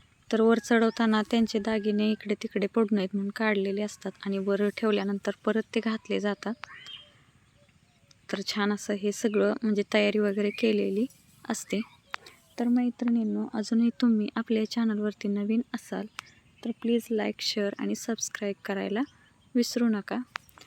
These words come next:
तर इथं बघा लहान मुले डान्स करतायत.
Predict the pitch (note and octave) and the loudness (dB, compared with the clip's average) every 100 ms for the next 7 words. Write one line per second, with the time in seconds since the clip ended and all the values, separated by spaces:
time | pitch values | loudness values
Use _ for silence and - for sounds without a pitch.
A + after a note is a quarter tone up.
0 | - - _ - G#3 G#3+ A3+ A3+ A3 G#3+ | -20 -20 _ -4 -2 0 0 0 0 -2
1 | B3+ - - _ _ A3+ G#3 G#3+ G#3+ A3 | -4 -10 -20 _ _ -2 0 2 2 2
2 | G#3 G3+ G#3+ G#3 - A3 G#3 - F3+ | 2 0 -2 -2 -2 -2 -2 -4 -8